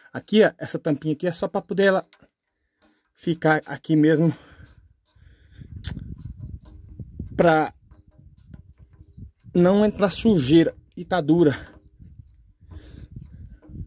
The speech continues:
Ah. Pra não entrar sujeira aqui, pra não entupir. Certo, pessoal?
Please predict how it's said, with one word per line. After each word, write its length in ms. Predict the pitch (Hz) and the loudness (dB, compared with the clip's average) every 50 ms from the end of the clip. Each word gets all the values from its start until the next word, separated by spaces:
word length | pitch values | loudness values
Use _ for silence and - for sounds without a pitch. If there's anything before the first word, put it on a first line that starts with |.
| - - - - _ _ _ _ _ - - - - - - - - - - | -14 -16 -18 -20 _ _ _ _ _ -20 -20 -14 -10 -10 -10 -10 -10 -8 -6
Ah. 580 | 151 131 131 135 131 - - - - - - - _ _ _ _ _ _ _ _ _ _ _ _ _ _ _ _ _ _ _ _ _ _ _ _ _ _ _ _ _ _ _ _ _ _ _ _ _ _ _ _ _ _ _ _ _ _ _ _ _ _ _ _ _ _ _ _ _ _ _ _ _ _ _ _ _ _ _ _ _ _ _ _ _ _ _ _ _ | -4 -2 0 0 0 0 0 -2 -4 -6 -10 -12 _ _ _ _ _ _ _ _ _ _ _ _ _ _ _ _ _ _ _ _ _ _ _ _ _ _ _ _ _ _ _ _ _ _ _ _ _ _ _ _ _ _ _ _ _ _ _ _ _ _ _ _ _ _ _ _ _ _ _ _ _ _ _ _ _ _ _ _ _ _ _ _ _ _ _ _ _
Pra 140 | - - 135 | -8 -4 -2
não 100 | 139 147 | 0 0
entrar 220 | 151 147 147 156 139 | 0 0 -2 -4 -4
sujeira 460 | - - 175 156 131 143 151 147 147 | -4 -4 -2 -2 0 2 0 0 0
aqui, 240 | 135 - 135 135 - | -4 -6 -8 -8 -4
pra 100 | - 139 | -2 0
não 100 | 143 143 | 0 0
entupir. 460 | 160 - 185 165 - - 226 - _ _ _ _ _ _ _ _ _ _ _ _ _ _ _ _ _ _ _ _ _ _ _ _ _ _ _ _ _ _ _ _ _ _ _ _ _ _ | 0 -4 -8 -12 -12 -14 -16 -16 _ _ _ _ _ _ _ _ _ _ _ _ _ _ _ _ _ _ _ _ _ _ _ _ _ _ _ _ _ _ _ _ _ _ _ _ _ _
Certo, 400 | - - - - 160 165 175 - | -20 -10 -2 2 2 2 2 2
pessoal? 420 | - 135 113 - - 127 104 - | -2 -10 -10 -8 -8 -8 -8 -8